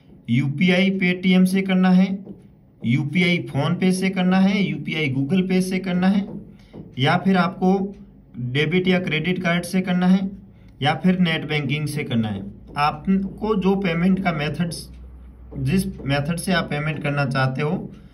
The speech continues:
वो method आपको यहाँ select करना है। जैसे मैं मेरे PhonePe के यूपीआई से करना चाहता हूँ तो आपको PhonePe के यूपीआई से यहाँ select करके पे नाउ पे click करना है।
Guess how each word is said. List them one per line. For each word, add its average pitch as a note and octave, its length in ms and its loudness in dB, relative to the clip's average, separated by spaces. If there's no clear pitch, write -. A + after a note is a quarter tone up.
वो F3+ 240 2
method F3 400 0
आपको F3 280 0
यहाँ D#3+ 140 -2
select C#3 380 -4
करना C#3+ 200 -4
है। D#3+ 180 -4
जैसे D3+ 380 -2
मैं F#3 220 6
मेरे D#3 300 -2
PhonePe D3+ 500 -2
के D#3+ 180 -2
यूपीआई D3 440 0
से F#3+ 180 -2
करना C#3 260 -2
चाहता C3+ 320 -2
हूँ - 720 -6
तो D#3+ 80 -4
आपको E3 560 0
PhonePe E3 520 0
के E3 180 -2
यूपीआई C#3+ 460 0
से C#3+ 160 -2
यहाँ C3+ 160 2
select C#3+ 400 -2
करके F#3+ 380 0
पे F#3+ 240 4
नाउ E3+ 220 4
पे F#3 200 0
click C#3+ 300 -2
करना G#2 220 -2
है। G2+ 160 -10